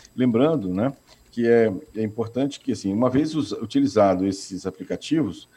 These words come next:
é, não é possível recuperar mais as informações. Então, é bom que você tenha certeza que não tenha nada de importante, que você não tenha salvo num backup esses, esses arquivos no, no, no seu computador, né? Então, tem essa situação.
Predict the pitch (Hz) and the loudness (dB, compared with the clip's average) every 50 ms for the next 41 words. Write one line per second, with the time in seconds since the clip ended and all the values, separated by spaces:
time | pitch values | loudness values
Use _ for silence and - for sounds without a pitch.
0 | - - - - _ _ _ - 101 95 98 98 98 98 95 92 92 - 87 98 | -20 -20 -20 -20 _ _ _ -6 -2 0 2 4 4 4 4 2 0 -2 -2 -2
1 | 104 107 117 131 147 151 156 151 156 151 - - 139 135 143 139 - - - 147 | 0 2 4 4 6 4 4 2 0 -6 -2 0 0 0 0 -4 -4 -4 -4 0
2 | 143 147 156 147 117 110 110 107 110 113 107 - 120 131 143 135 - 95 87 - | 0 2 4 4 4 4 4 2 -2 -8 -8 -6 -2 -2 -2 -2 -2 -4 -4 -2
3 | 98 95 95 95 92 101 104 113 117 - - - 127 123 117 98 87 - 104 98 | -2 0 0 0 0 0 -2 -2 -2 -4 -2 0 0 2 2 0 -2 -6 -10 -4
4 | - 110 107 - 110 104 92 - - 107 110 110 120 - - 123 123 123 117 - | -4 -4 -2 -2 -4 -6 -4 -2 0 0 0 0 -2 -6 -4 -4 -4 -4 -2 -2
5 | 110 113 113 110 104 104 107 110 113 113 104 107 110 - - 113 110 - - 110 | -2 0 0 2 2 2 2 2 0 -2 -4 -6 -8 -2 -2 -2 -2 0 0 0
6 | 110 117 113 - - - 101 101 98 - 107 101 98 92 - 101 101 98 - - | 0 0 -2 -4 -12 -6 -6 -4 -4 -4 -4 -4 -4 -4 -2 -4 -4 -4 -4 -2
7 | - 98 104 110 104 104 104 101 _ _ - - _ _ - 104 101 95 101 92 | 0 2 2 2 0 -2 -8 -12 _ _ -20 -20 _ _ -4 -2 0 2 2 0
8 | - - 95 98 - - 110 104 104 104 - 110 101 - - - - - - _ | 2 4 2 2 2 2 -2 -2 -2 -4 -6 -8 -8 -8 -10 -16 -20 -20 -20 _
9 | - - _ _ _ - 95 92 - 98 98 107 98 - _ - - 95 98 107 | -20 -20 _ _ _ -8 -8 -8 -6 -4 -2 -2 -2 -2 _ -8 -6 -6 -4 -4
10 | 107 101 - 104 104 107 104 101 98 92 90 85 _ _ _ _ _ _ _ _ | -8 -8 -6 -4 -2 0 0 0 0 -2 -2 -4 _ _ _ _ _ _ _ _
11 | _ _ - 92 92 92 92 90 90 90 87 87 85 82 82 80 80 80 85 87 | _ _ -10 -6 -4 -2 -2 -2 -2 -2 -2 -4 -6 -6 -8 -10 -10 -10 -8 -8
12 | 87 - - 101 95 - - 104 98 - - 120 101 87 82 82 85 82 - 90 | -8 -4 -2 -2 -2 -2 -4 -10 -8 0 0 0 0 0 -2 -2 -4 -6 -4 -4
13 | 90 85 - 92 95 92 92 90 - 98 - - - 107 107 - 80 76 73 | -6 -4 -2 -2 -2 -2 -2 -4 -6 -14 -10 -6 -6 -6 -4 -6 -10 -10 -12